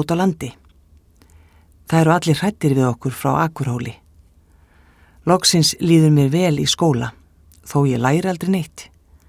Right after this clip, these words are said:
Ég ætla að hætta um leið og ég fæ tækifæri til þess.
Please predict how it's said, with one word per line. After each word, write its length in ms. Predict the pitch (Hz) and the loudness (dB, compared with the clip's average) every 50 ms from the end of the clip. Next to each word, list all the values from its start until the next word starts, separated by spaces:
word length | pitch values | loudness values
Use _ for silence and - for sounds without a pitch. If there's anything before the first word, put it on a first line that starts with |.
| _ _ _ _ _ _ _ _ _ _ _ _ _ _ _ - | _ _ _ _ _ _ _ _ _ _ _ _ _ _ _ -2
Ég 140 | - 175 175 | 0 2 2
ætla 160 | 165 180 165 | 2 2 0
að 60 | 156 220 | 2 2
hætta 320 | 247 240 - - 226 208 190 | 0 0 0 0 0 2 2
um 140 | 175 170 170 | 2 2 2
leið 340 | 180 202 220 233 226 - - - | 2 2 2 0 0 -2 -4 -2
og 80 | 202 | -2
ég 100 | 196 185 | -2 -2
fæ 140 | - 180 165 | -2 -6 -6
tækifæri 540 | - 160 170 156 156 - 127 - 127 127 139 - | -4 -4 -4 -4 -4 -4 -6 -4 -6 -6 -6 -6
til 140 | 127 117 117 | -6 -6 -6
þess. 300 | - - - - - | -6 -8 -8 -10 -12